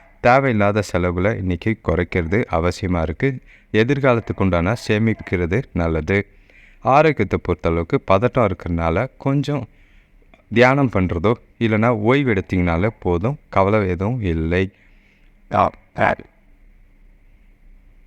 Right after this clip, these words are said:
அடுத்த ராசி, கடைசி ராசியான மீன ராசி. இன்னைக்கு வந்து குடும்பத்துல, ஆ, மகிழ்ச்சியை அனுபவிக்கக்கூடிய ஒரு நாளா இருக்கு. குடும்பத்தோட, பசங்களோட ஆரோக்கியம் நல்லா இருக்கும்.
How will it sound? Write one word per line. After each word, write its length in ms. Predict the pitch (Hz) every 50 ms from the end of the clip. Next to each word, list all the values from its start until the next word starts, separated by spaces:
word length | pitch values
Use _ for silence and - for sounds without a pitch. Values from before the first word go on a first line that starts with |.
| _ - - - - - - - - -
அடுத்த 320 | 104 110 139 147 - 160
ராசி, 320 | 135 113 98 - - 117
கடைசி 400 | 101 - - 95 107 123 - -
ராசியான 440 | 117 104 92 - - 85 80 90 127
மீன 280 | 139 104 92 92 90 82
ராசி. 400 | 80 80 82 - - 147 156 - - - - - _ -
இன்னைக்கு 360 | 151 156 170 165 - - 113
வந்து 440 | 98 95 95 92 107 110 107 98 - _ _ - - - - -
குடும்பத்துல, 560 | 143 143 139 131 107 - - 95 98 101 - - - - - - - _ _ -
ஆ, 180 | 92 92 92 92
மகிழ்ச்சியை 520 | 95 101 113 123 147 156 - - 156 139
அனுபவிக்கக்கூடிய 840 | 123 110 104 101 107 98 87 - - 87 - - 90 85 101 123 127
ஒரு 180 | 117 107 98 95
நாளா 320 | 85 85 87 87 85 87
இருக்கு. 300 | 85 - - - 131 123 - -
குடும்பத்தோட, 560 | 92 90 85 - - - 85 80 85 92 95 - - - - - _ _ -
பசங்களோட 840 | 113 117 - - 147 143 139 123 123 117 107 101 95 98 101 101 98 -
ஆரோக்கியம் 520 | 92 92 98 104 107 101 - - 104 104
நல்லா 360 | 95 85 85 92 92 92 92 90
இருக்கும். 380 | 85 85 - - 127 151 151